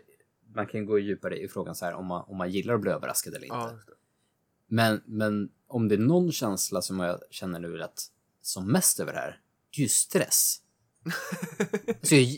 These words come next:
Speaker 1: jag blir skitstressad.
Speaker 2: Ja.
Speaker 1: Typ så här, vad ska jag göra mer än om jag kan komma på flera saker? Jag ska glida runt här i Åkersberga och hämta
Speaker 2: Ja.
Speaker 1: posten med den eller whatever,
Speaker 2: Ja.
Speaker 1: liksom.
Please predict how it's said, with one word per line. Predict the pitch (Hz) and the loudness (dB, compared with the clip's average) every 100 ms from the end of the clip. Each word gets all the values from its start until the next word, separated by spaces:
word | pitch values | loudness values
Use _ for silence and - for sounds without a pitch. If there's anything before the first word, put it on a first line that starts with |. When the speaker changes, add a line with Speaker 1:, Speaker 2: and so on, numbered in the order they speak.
| - | 2
Speaker 1:
jag | 139 | 2
blir | 127 | 4
skitstressad. | 131 185 127 - - 226 - 76 - - _ _ _ - | 6 6 6 6 6 4 2 0 -2 -10 _ _ _ 0
Speaker 2:
Ja. | 147 135 - - | 2 2 -4 0
Speaker 1:
Typ | 156 | 4
så | 139 | 6
här, | 120 101 123 | 4 4 0
vad | 131 | 2
ska | - | 6
jag | 127 | 8
göra | 131 117 113 | 10 8 8
mer | 170 202 104 | 8 8 6
än | 92 | 4
om | 98 85 | -2 -6
jag | 71 | -4
kan | 151 | -4
komma | 110 87 | -2 -6
på | - - - | -8 -14 0
flera | 170 | 2
saker? | 147 85 - | 2 0 -4
Jag | 85 | -8
ska | - 92 85 85 101 | -4 -2 -2 -4 -8
glida | 101 90 | -4 -2
runt | 92 85 | -4 -4
här | 92 | -6
i | |
Åkersberga | 87 - 98 95 120 104 | -8 -8 -6 -2 0 -2
och | 92 90 | -4 -6
hämta | 101 98 120 | -8 -6 -4
Speaker 2:
Ja. | |
Speaker 1:
posten | 120 - 127 | -4 -2 -2
med | 95 85 | 0 -2
den | |
eller | 87 117 | -4 -2
whatever, | 139 120 151 131 | 2 4 4 4
Speaker 2:
Ja. | |
Speaker 1:
liksom. | 82 - 87 | -2 -4 -8